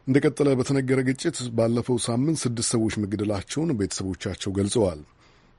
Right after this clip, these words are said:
የሁለቱ ብሔረሰቦች የአገር ሽማግሌዎች ደግሞ ግጭቱ በእርቅ እንዲፈታ ቀደም ሲል የተቀመጡ አቅጣጫዎች ተፈጻሚ እንዲሆኑ ጠይቀዋል። የሁለቱም ብሔረሰቦች የአገር ሽማግሌዎች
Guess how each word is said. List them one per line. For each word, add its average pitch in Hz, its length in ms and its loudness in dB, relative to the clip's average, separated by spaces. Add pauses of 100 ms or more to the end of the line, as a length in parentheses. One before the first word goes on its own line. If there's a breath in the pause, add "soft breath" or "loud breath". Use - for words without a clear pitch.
የሁለቱ 110 420 2
ብሔረሰቦች 104 560 2
የአገር 101 280 0
ሽማግሌዎች 101 520 0
ደግሞ 107 220 0 (180)
ግጭቱ 113 340 -4
በእርቅ 104 260 0
እንዲፈታ 107 440 -2 (680 loud breath)
ቀደም 156 240 6
ሲል 147 160 2
የተቀመጡ 139 460 2
አቅጣጫዎች 117 640 0
ተፈጻሚ 107 400 -2
እንዲሆኑ 95 360 0
ጠይቀዋል። 104 520 0 (160)
የሁለቱም 107 680 -4 (100)
ብሔረሰቦች 101 680 -2 (140)
የአገር 95 640 -2
ሽማግሌዎች 113 640 0